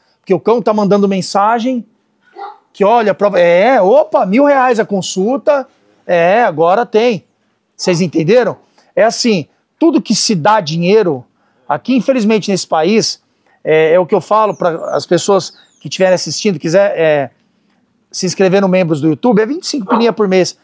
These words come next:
pra nos ajudar, pra que a gente possa pôr cada vez, pra ajudar.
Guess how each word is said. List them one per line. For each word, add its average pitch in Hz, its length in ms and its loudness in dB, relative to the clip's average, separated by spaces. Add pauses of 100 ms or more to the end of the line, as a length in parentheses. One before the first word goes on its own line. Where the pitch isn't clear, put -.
(160)
pra 175 140 0
nos 165 120 -2
ajudar, 196 400 0 (880)
pra 170 140 0
que - 80 0
a 208 40 4
gente 220 220 -2
possa 208 380 -2
pôr 190 200 0
cada 175 200 0
vez, 190 160 2 (200)
pra 208 140 0
ajudar. 190 500 -2